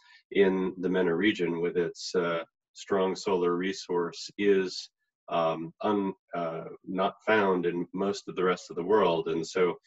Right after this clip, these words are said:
there, that presents an opportunity, um, for, uh, energy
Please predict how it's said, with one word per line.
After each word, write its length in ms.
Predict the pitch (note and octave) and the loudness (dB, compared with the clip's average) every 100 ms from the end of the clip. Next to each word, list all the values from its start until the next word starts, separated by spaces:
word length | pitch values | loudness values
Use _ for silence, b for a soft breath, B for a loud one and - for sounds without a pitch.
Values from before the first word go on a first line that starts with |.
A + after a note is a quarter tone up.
| _ _ - | _ _ -6
there, 420 | F2+ F#2 F#2 - | 2 4 4 0
that 200 | F#2 - | -6 -6
presents 460 | - F2+ F#2+ F2+ - | -4 0 0 0 0
an 80 | F2+ | -2
opportunity, 880 | - - - - B2+ F#2 F2 E2 - b b b - | -2 -4 -4 4 4 6 4 2 -4 b b b -2
um, 460 | F2 E2+ E2 E2 D#2+ _ _ - _ | 2 4 2 -2 -8 _ _ -20 _
for, 520 | - F#2+ F#2 F2 - | 0 4 4 4 2
uh, 400 | F2 E2+ E2 E2 - - | 0 0 0 -4 -6 -4
energy 640 | G2+ G2+ G#2 F#2 F#2 E2+ | -4 0 -2 0 -4 -6